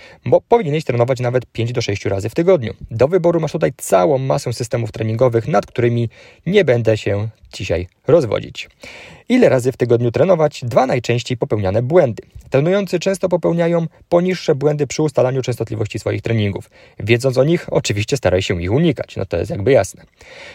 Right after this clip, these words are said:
Przede wszystkim najczęściej nie bierzesz pod uwagę swojego prywatnego trybu życia, czyli pracy, obowiązków domowych, ilości, jakości snu i tak dalej.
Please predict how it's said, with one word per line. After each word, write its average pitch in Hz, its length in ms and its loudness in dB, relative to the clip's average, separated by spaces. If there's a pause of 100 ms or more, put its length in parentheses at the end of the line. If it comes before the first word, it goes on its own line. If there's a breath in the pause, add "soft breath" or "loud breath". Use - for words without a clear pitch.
(120 loud breath)
Przede 214 200 4
wszystkim 147 460 -2 (320 soft breath)
najczęściej 151 640 2 (120)
nie 165 180 2
bierzesz 143 240 2
pod 151 160 2
uwagę 131 300 2
swojego 127 300 0
prywatnego 170 580 0
trybu 180 340 2
życia, 170 300 -2
czyli 147 240 -4
pracy, 117 480 0
obowiązków 120 520 -2
domowych, 113 420 0
ilości, 123 320 -2
jakości - 380 -2
snu 180 280 2
i 185 80 0
tak 185 180 -4
dalej. 196 300 2